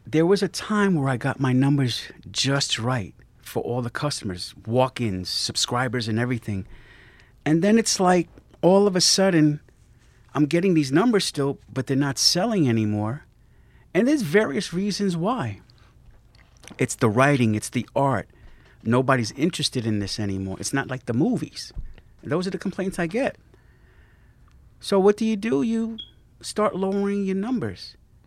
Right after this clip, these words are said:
And then when you do your orders, j-, you just gotta make sure you read those solicitations,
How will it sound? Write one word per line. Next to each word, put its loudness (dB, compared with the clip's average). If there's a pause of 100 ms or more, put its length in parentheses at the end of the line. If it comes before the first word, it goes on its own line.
(440)
And 2
then 4
when 4
you 2
do 4
your 4
orders, -2 (920)
j-, -10
you -2
just -2
gotta -2
make 2
sure -2
you 0
read -4
those -2
solicitations, -4